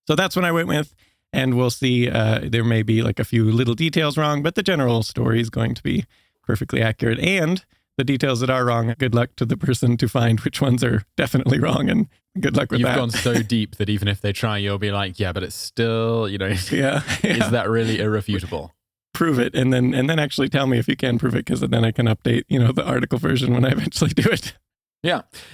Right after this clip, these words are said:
Speaker 2: If you have an enormous amount of time on your hands and are listening to this podcast and want to improve our accuracy, go right ahead. Uh, we welcome it.
Speaker 1: I do. That would be nice, 'cause I spent, uh,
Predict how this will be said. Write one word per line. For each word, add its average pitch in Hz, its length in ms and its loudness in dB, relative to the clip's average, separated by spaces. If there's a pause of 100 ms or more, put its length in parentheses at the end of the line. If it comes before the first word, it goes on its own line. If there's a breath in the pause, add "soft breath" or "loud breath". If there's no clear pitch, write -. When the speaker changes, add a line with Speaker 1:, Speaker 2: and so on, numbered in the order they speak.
(140)
Speaker 2:
If - 180 -2
you 202 120 2
have 139 180 0
an 113 80 2
enormous 107 400 0
amount 98 160 0
of 92 80 -4
time 143 220 0
on 113 40 0
your 90 120 0
hands 90 200 -2
and 104 80 2
are 98 60 0
listening 104 280 -2
to 101 80 -4
this 101 140 -4
podcast 107 540 -4
and 107 80 -4
want 107 180 -2
to 110 140 0
improve 135 340 0
our 135 120 2
accuracy, 117 680 -4 (480 loud breath)
go 190 180 2
right 202 280 0
ahead. 139 480 0
Uh, 135 240 -2
we 156 120 0
welcome 151 460 -2
it. - 300 -8 (340)
Speaker 1:
I 135 160 0
do. 123 340 0
That - 280 -2
would - 140 -4
be 135 100 0
nice, 120 320 0
'cause - 240 -4
I 131 140 -2
spent, 107 460 -4
uh, 127 80 -2